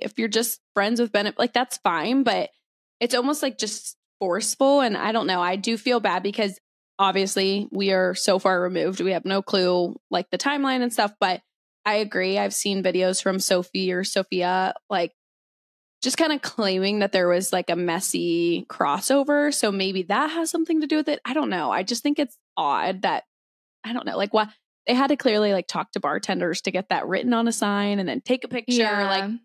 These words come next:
Speaker 1: her friends are the ones that posted the videos. So it's, it feels like it's her agenda, not like it's just getting leaked because she's Alex. And
Speaker 2: Yeah.
Speaker 1: I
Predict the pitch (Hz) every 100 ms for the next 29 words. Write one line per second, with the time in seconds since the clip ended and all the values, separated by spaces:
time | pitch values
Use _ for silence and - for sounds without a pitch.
0 | _ _ 240 233 233 247 262 214 196 190
1 | 190 196 - 196 196 - 170 170 165 175
2 | 208 233 - 196 - - - _ _ 208
3 | 214 240 240 220 208 - - - _ -
4 | 214 208 185 180 170 98 185 185 175 185
5 | 185 - 196 - 185 180 180 170 - -
6 | - 180 165 170 151 - - 170 90 180
7 | - 190 170 165 175 - _ 247 240 220
8 | 196 190 196 226